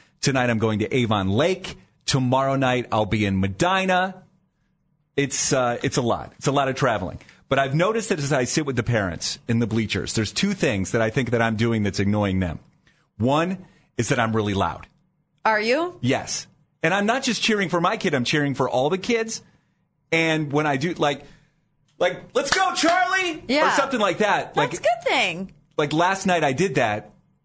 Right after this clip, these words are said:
Speaker 1: and I noticed, like, two of the moms kinda, like, winced.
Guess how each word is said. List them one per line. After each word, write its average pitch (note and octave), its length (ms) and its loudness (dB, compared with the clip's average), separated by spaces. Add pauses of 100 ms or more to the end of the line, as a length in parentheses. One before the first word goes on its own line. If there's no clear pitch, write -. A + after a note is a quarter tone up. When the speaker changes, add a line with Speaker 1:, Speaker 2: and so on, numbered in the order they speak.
Speaker 1:
and C3+ 120 2
I C3 80 2
noticed, C#3+ 320 2
like, A#2 200 -2
two F#3 240 0
of E3 60 2
the C3+ 80 2
moms A2+ 420 0
kinda, A2+ 400 0 (400)
like, A2 220 -2
winced. B2 640 -2